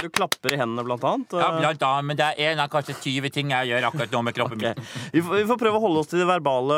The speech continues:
Speaker 1: språket her, for du har skrevet en hovedfagsoppgave om det du kaller de nye popstjernene, nemlig D J-ene. Kan
Speaker 2: Ja.
Speaker 1: du fortelle litt om det?
Speaker 2: Ja, det stemmer. Jeg skriver om D Js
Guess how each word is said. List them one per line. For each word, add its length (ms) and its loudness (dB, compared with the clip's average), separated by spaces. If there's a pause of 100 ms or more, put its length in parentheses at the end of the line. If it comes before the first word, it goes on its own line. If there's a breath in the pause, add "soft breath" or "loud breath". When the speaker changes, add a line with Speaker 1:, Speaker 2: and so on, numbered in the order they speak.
(160)
Speaker 1:
språket 320 0
her, 80 0
for 100 2
du 60 6
har 100 2
skrevet 380 0
en 180 4
hovedfagsoppgave 760 2
om 80 2
det 100 2
du 160 0
kaller 240 2
de 80 4
nye 320 2
popstjernene, 560 0
nemlig 320 4
D 140 -2 (100)
J-ene. 320 2 (840)
Kan 100 -4
Speaker 2:
Ja. 80 6
Speaker 1:
du 60 0
fortelle 240 0
litt 100 -2
om 80 2
det? 80 -2 (320)
Speaker 2:
Ja, 80 2 (160)
det 180 -2
stemmer. 300 2
Jeg 80 -2
skriver 460 0
om 100 -2
D 160 0
Js 240 -2